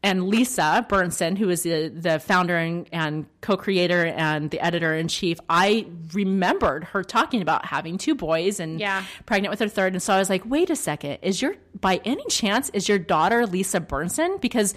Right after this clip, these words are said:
Speaker 1: I was in school in
Speaker 2: Yeah.
Speaker 1: Utah, and I, the magazine was based out of Utah. So
Speaker 2: Right.
Speaker 1: I was connecting some dots. And she's like, "Yeah, how do you know?" And I was like, "Oh, I am, I mean, come on.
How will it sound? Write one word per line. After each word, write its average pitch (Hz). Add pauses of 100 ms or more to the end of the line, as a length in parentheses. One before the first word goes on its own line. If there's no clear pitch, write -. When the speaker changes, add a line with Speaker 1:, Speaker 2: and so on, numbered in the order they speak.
(240)
Speaker 1:
I 240
was 247
in 262
school 330
in 185
Speaker 2:
Yeah. 214
Speaker 1:
Utah, 165
and 202
I, 190
the 196
magazine 196
was 170
based 220
out 147
of 147
Utah. -
So 214
Speaker 2:
Right. 196
Speaker 1:
I -
was 196
connecting 277
some 175
dots. - (960)
And 247
she's 208
like, 220
"Yeah, 240
how 226
do 208
you 214
know?" 220
And 170
I 180
was 175
like, 160
"Oh, 247
I 214 (120)
am, 175
I 185
mean, 170
come -
on. 214